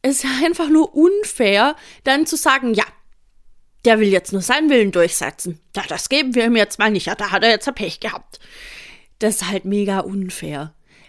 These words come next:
weil hinter einem Verhalten ja immer irgendwas steht. Kein Kind der Welt steht morgens auf und denkt sich, "So, heute gehe ich mal in den Kindergarten und setz mal so richtig meinen Willen durch."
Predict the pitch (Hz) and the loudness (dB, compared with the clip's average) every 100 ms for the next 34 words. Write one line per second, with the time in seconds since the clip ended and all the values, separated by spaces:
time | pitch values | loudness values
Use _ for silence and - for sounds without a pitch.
0 | _ 196 196 226 254 220 214 208 - 175 | _ 0 2 4 2 0 -4 -2 -4 -4
1 | 170 170 160 185 214 269 277 247 240 247 | -6 -10 -4 -2 0 -2 -4 -6 -4 -6
2 | - _ _ 202 - 247 247 247 226 226 | -10 _ _ -6 -4 0 2 2 0 2
3 | 220 202 208 185 180 170 - - 170 151 | 2 2 -4 -4 -6 -6 -10 -6 -6 -6
4 | - _ _ _ _ _ _ _ _ _ | -10 _ _ _ _ _ _ _ _ _
5 | - 233 254 311 311 - 247 254 262 262 | -6 -2 0 -2 -4 0 0 0 0 2
6 | 214 202 - 214 190 233 285 294 - 226 | 2 2 -2 -4 0 2 2 0 -2 0
7 | 240 240 226 220 214 277 269 427 359 427 | 0 -2 -2 -2 -2 -6 -4 0 2 0
8 | - - - 453 427 427 311 339 - - | -4 -18 -4 2 4 4 0 0 -8 -2
9 | 359 370 320 285 247 240 226 - 415 349 | 0 0 0 -2 -2 -4 0 0 2 2
10 | 277 233 220 - 294 427 _ _ _ _ | 4 2 2 0 -4 -4 _ _ _ _
11 | _ _ _ - - 339 247 208 - 202 | _ _ _ -10 -2 0 0 0 -2 -2
12 | - 185 269 427 392 339 320 311 254 269 | -2 2 4 4 2 2 4 4 6 6
13 | 233 190 190 185 185 | 4 2 0 0 -4